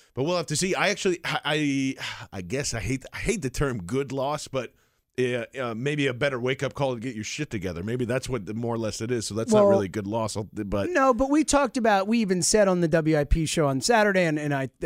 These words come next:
Speaker 2: all of pretty much everything we did, we were like, "This is not a trap game. The Washington game is a trap game." The Washington game no longer a trap game.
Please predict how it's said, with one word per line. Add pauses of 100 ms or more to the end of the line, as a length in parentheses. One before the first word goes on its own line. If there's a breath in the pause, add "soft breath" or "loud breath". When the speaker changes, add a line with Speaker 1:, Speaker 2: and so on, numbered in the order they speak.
(140)
Speaker 2:
all
of
pretty
much
everything
we
did,
we
were
like, (400 soft breath)
"This
is
not
a
trap
game.
The
Washington
game
is
a
trap
game." (480 soft breath)
The
Washington
game
no
longer
a
trap
game.